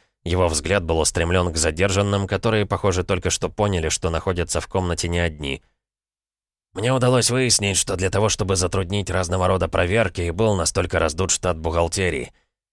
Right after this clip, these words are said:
Пятьдесят процентов служащих там действительно осваивали только кофе в кофеварке,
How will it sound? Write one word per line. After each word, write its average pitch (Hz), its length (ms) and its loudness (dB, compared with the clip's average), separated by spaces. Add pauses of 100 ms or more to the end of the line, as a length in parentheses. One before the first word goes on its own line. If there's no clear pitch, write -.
Пятьдесят 110 440 0
процентов 113 500 0
служащих 107 480 0
там 101 240 -2
действительно 95 640 0
осваивали 92 500 2
только 85 300 -4
кофе 87 360 -2
в - 80 -8
кофеварке, 85 720 0